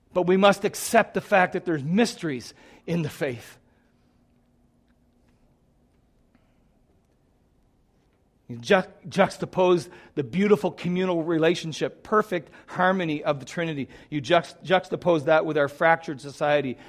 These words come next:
and you realize just how much we need Jesus. We need to be brought into this sonship, daughterhood relationship with the Father. We're reduced to a set of numbers in our society.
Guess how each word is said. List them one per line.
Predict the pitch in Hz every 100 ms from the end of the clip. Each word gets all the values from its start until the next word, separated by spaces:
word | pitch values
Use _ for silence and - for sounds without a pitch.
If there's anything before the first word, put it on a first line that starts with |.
| -
and | 160 151
you |
realize | 135 165 185 170 156 143
just | 185 160
how | - 160
much | 160 139 - - -
we | 139 151 139
need | 143 123
Jesus. | 113 139 127 110 - - - - -
We | 170
need | 170
to | 156
be | 147
brought | 165 156 160
into | 170
this | 151 143
sonship, | - - 175 175 - 165 143
daughterhood | 170 151 165 156 - - - 196 160 156
relationship | 151 151 165 175 147 151 -
with | 160 160 - - -
the |
Father. | - 139 143 131 123 _ _ _ _ _ _ _ _ _ _ _ -
We're | 156
reduced | 151 139 196 190 -
to | 156
a |
set | - 185
of | 160
numbers | 147 151 147 123 131
in | 135
our | 135
society. | 139 - 131 127 117